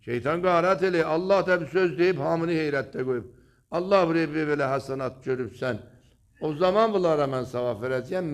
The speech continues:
mənə gəlib çata. Mən cao abil həsənə, fələhu əşrən salaha." Yarı yolda şeytan qarət eləməyən. Elə ki, Əmir əleyhissalam bildi ki, yük məqsədə çatdı,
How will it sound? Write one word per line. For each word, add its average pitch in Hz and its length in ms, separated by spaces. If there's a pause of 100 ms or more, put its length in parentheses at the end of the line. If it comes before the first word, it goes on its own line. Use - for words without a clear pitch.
mənə 160 300
gəlib 165 300 (140)
çata. 127 340 (840)
Mən 127 180 (160)
cao 175 500
abil 135 180
həsənə, 110 540 (720)
fələhu 127 320 (100)
əşrən 107 460
salaha." 87 400 (500)
Yarı 110 340
yolda 165 300
şeytan 147 360
qarət 139 360
eləməyən. 147 380 (480)
Elə 175 260
ki, 180 120
Əmir 175 280
əleyhissalam 165 480 (160)
bildi 175 480
ki, - 160 (200)
yük 175 200
məqsədə 127 580 (160)
çatdı, - 520